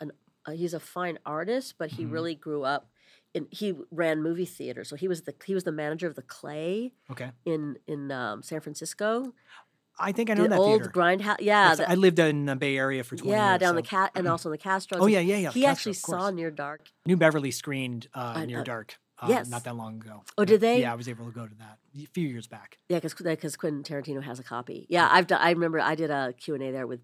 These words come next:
Speaker 1: with Bill and somebody else. I can't remember.
Speaker 2: I missed that one. I remember that one. <laughs> I missed it.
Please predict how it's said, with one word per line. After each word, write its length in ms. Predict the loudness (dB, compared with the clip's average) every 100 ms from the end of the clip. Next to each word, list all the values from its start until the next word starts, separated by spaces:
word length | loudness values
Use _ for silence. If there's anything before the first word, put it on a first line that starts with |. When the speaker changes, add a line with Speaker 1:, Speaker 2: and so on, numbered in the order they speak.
| -12
Speaker 1:
with 200 | -12 -12
Bill 400 | -12 -10 -10 -14 -14
and 320 | -14 -14 -16
somebody 440 | -20 -20 -20 -20 -20 -20
else. 180 | -20
I 100 | -20
can't 160 | -20 -20
remember. 200 | -16 -12
Speaker 2:
I 140 | -10 -10
missed 180 | -12
that 180 | -16 -20
one. 220 | -18 -16
I 60 | -16
remember 500 | -18 -18 -18 -18 -20
that 200 | -20 -20
one. 220 | -20 -20 -20 _
<laughs> 440 | -20 -14 -14 -8 -4
I 80 | 0
missed 320 | 0 0 -4
it. 120 | -10